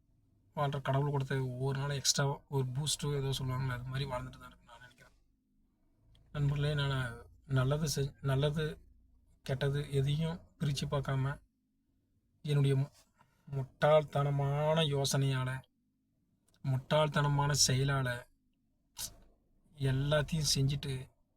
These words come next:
இன்னைக்கு எனக்கு ஒரு பிரச்சனை யாரும் உதவிக்கு வராம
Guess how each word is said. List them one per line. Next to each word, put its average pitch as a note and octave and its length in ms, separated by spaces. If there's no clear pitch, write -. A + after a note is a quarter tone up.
இன்னைக்கு C3+ 360
எனக்கு C#3+ 280
ஒரு C#3 160
பிரச்சனை D3 500
யாரும் C3+ 380
உதவிக்கு C3+ 440
வராம B2 340